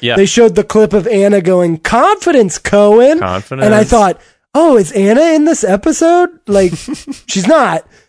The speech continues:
Speaker 2: but it's the whole Confidence, Cohen, which he's kinda done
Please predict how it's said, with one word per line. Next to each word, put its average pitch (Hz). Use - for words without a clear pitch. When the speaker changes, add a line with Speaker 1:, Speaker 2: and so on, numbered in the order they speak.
Speaker 2:
but 214
it's 220
the 220
whole 208
Confidence, 202
Cohen, 226
which 190
he's 190
kinda 220
done 175